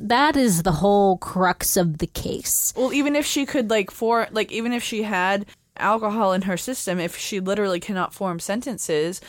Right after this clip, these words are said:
Speaker 2: or stand, like
Speaker 1: Mm-hmm. So Paige goes into the house. Now, she is separated because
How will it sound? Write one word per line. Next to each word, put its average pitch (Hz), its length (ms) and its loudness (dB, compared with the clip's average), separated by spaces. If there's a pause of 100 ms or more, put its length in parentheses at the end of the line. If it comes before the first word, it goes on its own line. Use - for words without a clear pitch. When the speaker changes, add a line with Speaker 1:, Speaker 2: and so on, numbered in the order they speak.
(600)
Speaker 2:
or 190 200 2
stand, 196 880 -2
like 165 440 0 (300)
Speaker 1:
Mm-hmm. 240 280 2 (920)
So 233 540 6 (840)
Paige 277 640 4 (520)
goes 220 360 6
into 214 240 6
the 214 40 2
house. 185 300 2
Now, 196 120 4
she 269 260 2
is 247 100 4
separated 170 800 2
because 190 460 2